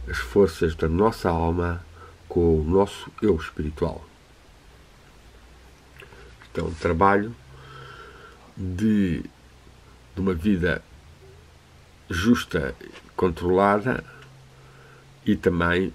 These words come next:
uma capacidade de controlarmos as nossas impulsões, emoções, pensamentos e unificá-las à volta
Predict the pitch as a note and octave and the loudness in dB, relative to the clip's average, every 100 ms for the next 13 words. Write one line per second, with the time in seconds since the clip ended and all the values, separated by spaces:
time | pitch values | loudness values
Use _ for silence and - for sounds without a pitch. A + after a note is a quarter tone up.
0 | - F#2 F#2 E2 E2 F2 E2 E2 F2+ F2 | -10 -4 -4 -2 -4 -4 -8 -4 -2 -2
1 | D#2+ E2 D#2+ G1+ G1+ - _ _ _ - | -4 -4 -4 -4 -10 -20 _ _ _ -2
2 | G#2+ E2+ F2 E2+ D#2+ E2 D#2+ - - - | 0 2 2 2 2 -2 -4 -8 -10 -10
3 | E2 F2+ E2 - E2 D#2 - - - - | -6 -6 -6 -8 -10 -8 -8 -8 -8 -10
4 | - - - - - - - A#2 G2+ - | -14 -20 -20 -20 -20 -20 -2 -2 -2 -10
5 | - E2 F2 F#2+ - - - F2 D#2+ D#2+ | -2 0 0 -2 -6 -8 -6 -6 -6 -6
6 | D#2 F2 - - - G2 - E2 D#2+ F2+ | -4 -4 -6 -12 0 0 0 -4 -2 -2
7 | F#2+ - - - - - - - F2 E2 | -4 -10 -10 -10 -10 -16 -20 -10 -6 -4
8 | C3+ C3+ A#2+ G2+ D#2+ D#2 D#2+ G2+ - - | 0 2 2 -2 -2 -2 0 -2 -6 -12
9 | - - - - - - - - - F2+ | -14 -20 -20 -20 -20 -20 -20 -8 0 2
10 | F2 E2+ G2+ G2 | 4 2 2 -2